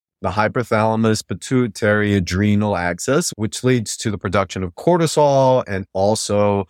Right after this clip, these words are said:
the increasing of adrenaline hormones like epinephrine, as well as vasodilating substances that allow the blood vessels to open up. Now, over time, these kinds of responses,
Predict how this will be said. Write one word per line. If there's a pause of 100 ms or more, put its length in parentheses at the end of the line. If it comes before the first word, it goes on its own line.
(200)
the
increasing
of
adrenaline
hormones
like (400)
epinephrine, (280)
as
well
as (140)
vasodilating
substances
that
allow (200)
the
blood
vessels
to
open
up. (280)
Now,
over
time,
these
kinds
of
responses,